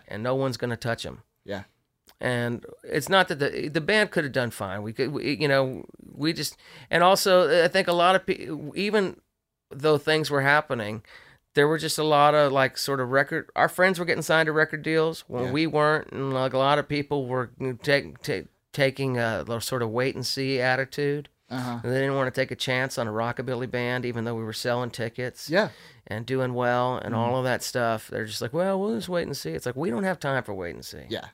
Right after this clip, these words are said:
Speaker 1: So we kinda decided, well, maybe we'd be better off as a rock and roll band. We're already loud.
Speaker 2: Yeah.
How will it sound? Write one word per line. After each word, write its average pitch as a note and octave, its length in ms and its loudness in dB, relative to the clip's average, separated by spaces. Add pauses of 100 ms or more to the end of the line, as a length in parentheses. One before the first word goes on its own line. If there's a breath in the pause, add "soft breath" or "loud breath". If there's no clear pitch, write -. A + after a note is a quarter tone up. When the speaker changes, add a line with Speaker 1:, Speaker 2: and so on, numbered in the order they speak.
(540 soft breath)
Speaker 1:
So C3 320 0
we C3 140 -2
kinda C3+ 260 0
decided, B2+ 320 -2
well, C#3 100 0
maybe F3 260 -2
we'd A3+ 200 -6
be G3+ 80 -4
better D3+ 400 2
off D#3+ 200 2
as A2 120 -4
a G2+ 60 -6
rock A#2 280 -2
and A2 140 -6
roll C3+ 220 0
band. D2 400 -10 (580 soft breath)
We're D#3+ 240 6
already E3 480 6
loud. A2+ 640 0 (160)
Speaker 2:
Yeah. C3 300 4